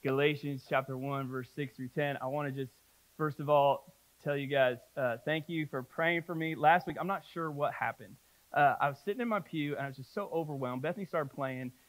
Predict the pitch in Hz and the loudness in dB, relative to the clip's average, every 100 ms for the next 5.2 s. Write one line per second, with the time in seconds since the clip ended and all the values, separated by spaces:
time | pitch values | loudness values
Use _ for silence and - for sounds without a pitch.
0 | _ - 160 156 135 123 190 262 330 147 | _ -4 -2 -2 -4 -8 -8 -6 -6 -6
1 | - 160 160 165 123 - - 330 - 143 | -6 -8 -4 -4 -4 -12 -10 -10 -8 -8
2 | 135 - 311 196 _ _ _ _ - 349 | -8 -8 -10 -12 _ _ _ _ -4 -2
3 | 180 214 233 214 254 - 214 220 220 214 | 6 8 8 6 2 2 2 4 2 2
4 | 185 175 226 233 226 208 151 180 190 190 | 2 2 0 -4 -4 -6 0 2 2 2
5 | 156 131 | -2 -6